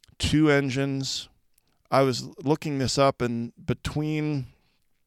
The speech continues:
three hundred thousand and seven hundred thousand pounds, that, that, that's unbelievable that that can fly. So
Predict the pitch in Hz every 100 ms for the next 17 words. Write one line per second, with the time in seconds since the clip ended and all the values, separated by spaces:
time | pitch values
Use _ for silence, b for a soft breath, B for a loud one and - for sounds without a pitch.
0 | _ _ _ _ - - 151 196 185 190
1 | 180 - 156 156 139 131 117 - - 135
2 | 143 123 139 131 - 127 120 117 110 -
3 | - 117 110 101 - - - _ _ _
4 | _ _ _ _ _ _ _ 123 127 -
5 | _ _ 180 277 233 - - 214 233 214
6 | 240 233 170 127 123 123 135 139 143 127
7 | 123 - - - 127 196 190 - - _
8 | _ b b b b b b _ - 156
9 | 156 156 147